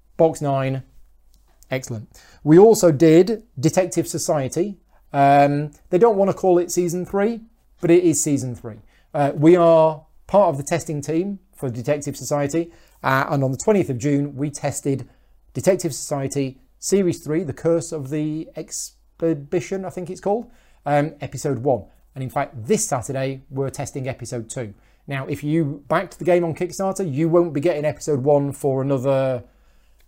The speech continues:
I don't know, four or five weeks or something like that. But we are, we are in the testing cycle for those games. We are one of the early testers of it. So after we've tested it, it goes off and it has loads more changes. So by the time we test episode two,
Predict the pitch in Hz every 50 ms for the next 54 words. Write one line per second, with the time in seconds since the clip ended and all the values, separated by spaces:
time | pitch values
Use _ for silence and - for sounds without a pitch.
0 | _ _ - 107 110 120 139 123 - - 156 165 175 170 180 185 180 180 156 185
1 | 185 180 - 180 165 - 180 165 160 175 170 170 170 180 196 190 - 131 151 151
2 | 151 - - - 151 131 156 170 175 165 156 156 156 151 147 151 156 - _ -
3 | 160 139 151 151 143 156 - - 165 156 156 156 143 - - 160 - - 156 143
4 | 143 - - 143 135 131 - 135 117 - 123 135 127 - - 139 123 110 104 104
5 | - _ _ _ _ _ _ - 147 165 175 175 175 185 156 - 143 151 156 127
6 | 147 151 - - 156 160 170 180 190 185 - - 185 - - - 180 175 185 175
7 | 214 214 - - _ _ _ _ _ - - 156 170 175 - 180 156 151 180 185
8 | - - 190 175 - - - 110 113 131 - - _ _ _ _ _ _ _ _
9 | _ _ _ - - 208 180 180 - 156 147 143 147 151 131 - 147 156 147 139
10 | 170 135 151 160 185 214 170 156 139 120 - 135 120 110 101 98 92 - - _
11 | _ _ _ _ _ _ _ - - 135 120 156 170 180 - - 156 175 190 185
12 | 160 156 190 170 - - 190 185 - - - - _ 165 160 - 131 - 139 127
13 | - - - 226 147 113 117 139 170